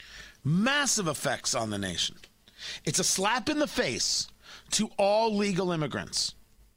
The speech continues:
That's what Joe Biden, his incoming chief of staff, Ron Klain, the rest of them are doing. Slap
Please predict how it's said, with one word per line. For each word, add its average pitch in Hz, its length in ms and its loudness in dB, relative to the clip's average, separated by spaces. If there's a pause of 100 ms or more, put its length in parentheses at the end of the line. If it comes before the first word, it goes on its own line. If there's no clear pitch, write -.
(540)
That's 165 300 0
what 208 120 0
Joe 208 200 2
Biden, 185 560 2
his 151 220 0
incoming 175 340 0
chief 185 240 0
of 147 60 0
staff, 180 340 0
Ron 170 320 2
Klain, 170 520 0 (280)
the 160 100 0
rest 175 280 0
of 170 60 0
them 180 120 0
are 170 60 0
doing. 117 400 -2
Slap 226 800 0